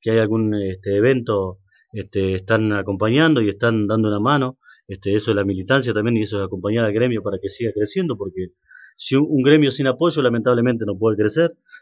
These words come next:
Este, el dirigente que está a la cabeza puede ser muy bueno, puede tener mucha iniciativa, pero si no tiene el apoyo de los compañeros, este, es imposible que crezca. Y bueno, para todo esto nosotros necesitamos el apoyo de los compañeros y hay compañeros que acompañan más y hay otros que acompañan muy poco. Bueno, nosotros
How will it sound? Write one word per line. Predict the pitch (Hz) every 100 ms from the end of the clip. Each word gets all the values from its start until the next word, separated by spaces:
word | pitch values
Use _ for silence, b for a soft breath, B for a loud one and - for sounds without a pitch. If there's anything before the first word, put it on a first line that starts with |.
| B
Este, | 95 -
el | 95
dirigente | 98 104 123 117
que |
está | 101 117
a |
la | 110
cabeza | 110 117 107
puede | 104 104
ser | 120
muy | 107 110
bueno, | 151 120
puede | 107
tener | 101 104
mucha | 104 107
iniciativa, | 98 104 101 143 123
pero | 98 98
si | 101
no | 104
tiene | 110 107
el |
apoyo | 101 117 110
de |
los | 101
compañeros, | - - 104 123 139 104 - b b b b
este, | 92 - 98
es | 98
imposible | 101 101 101 127 110
que | 107 113
crezca. | 180 185 120
Y |
bueno, | 117 101 - b b b _
para | 104 107
todo | 135 147 156
esto | 156
nosotros | 135 139 120
necesitamos | 113 98 139 120
el |
apoyo | 107 117 113
de |
los | 107
compañeros | 123 120 160 220
y | 160
hay | 117
compañeros | 127 120 139 143
que |
acompañan | 127 127 135 147 151
más | 220 277
y |
hay | 127
otros | 120 156 156
que | 117
acompañan | 104 98 120 113
muy | 117
poco. | 123 202 110
Bueno, | 123 95
nosotros | 87 117 151